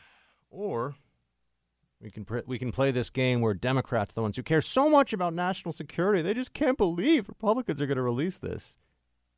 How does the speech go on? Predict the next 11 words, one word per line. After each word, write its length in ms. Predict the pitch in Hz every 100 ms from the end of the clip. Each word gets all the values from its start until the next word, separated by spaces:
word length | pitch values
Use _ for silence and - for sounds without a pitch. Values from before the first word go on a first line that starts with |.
| _ _ _ _ -
No. 380 | 117 123 - - _ _ _ _ _ _ _ _ _ _
There's, 260 | 170 180 - _ - -
at 180 | 123 165
this 200 | 247 254
point, 280 | - 208 151
the 80 | 143
buildup 460 | 151 208 190 135
has 140 | 143 123
been 200 | 135 123
so 280 | - 170
strong 640 | 147 - 147 135 80 -